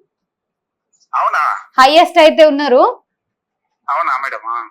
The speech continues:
Speaker 2: So, ఇప్పుడు మన దాంట్లో ఈ గివ్ అవే అయితే మీకే వచ్చింది. So, దీనికి మీకు కంగ్రాచులేషన్స్.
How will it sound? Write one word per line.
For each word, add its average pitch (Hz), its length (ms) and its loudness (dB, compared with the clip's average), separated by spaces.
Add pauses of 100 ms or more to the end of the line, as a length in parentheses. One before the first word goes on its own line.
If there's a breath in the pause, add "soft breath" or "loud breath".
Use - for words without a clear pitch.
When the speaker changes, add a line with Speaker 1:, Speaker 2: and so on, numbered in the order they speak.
(1400)
Speaker 2:
So, 370 160 8
ఇప్పుడు 381 460 -2
మన 269 200 0
దాంట్లో 339 480 2
ఈ 330 260 0
గివ్ 320 120 2
అవే 349 100 4
అయితే 359 220 0
మీకే 320 400 0
వచ్చింది. 311 600 2
So, 339 180 2
దీనికి 302 260 -2
మీకు 311 300 -4
కంగ్రాచులేషన్స్. 294 960 0